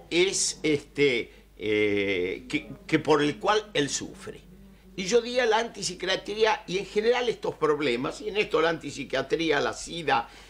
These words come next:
eh, la psiquiatría, la sida y lo homosexual tiene la misma connotación, hay dos cosas. Una exclusión de la sociedad de aquellos que lo padecen o que son de una manera.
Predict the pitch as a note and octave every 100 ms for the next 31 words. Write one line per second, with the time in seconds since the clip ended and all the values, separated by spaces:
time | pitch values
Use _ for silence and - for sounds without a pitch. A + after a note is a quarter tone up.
0 | - - C#3 B2+ B2 - B2+ C#3 C3+ E3
1 | E3+ D#3 C3+ A2 - D#3+ D#3+ D3+ C#3 A#2
2 | A2+ A#2+ C3 C#3 B2 A#2+ - C#3 D3 -
3 | - - - F3 F#3+ F3 C#3+ D3+ E3 D3+
4 | C#3 C3+ - - B2 B2 C3 B2+ A2+ -
5 | F#3+ F3+ - F3 F3 G3 - - - -
6 | - - - - - - - A#3+ C#4 B3
7 | F3 - - - A3 - - - G#3 G#3
8 | - G#3 A3+ A3+ - - - - - -
9 | A#2 E3 D#3 - B2+ - D#3 F3+ A3+ A3+
10 | - C3+ D#3+ - F3 E3 - C3 B2 A#2
11 | B2+ C#3+ G2+ - - E3 - - - -
12 | D3 C#3+ E3 - F3 F3 D#3 D3+ C3+ G2+
13 | G2+ B1+ -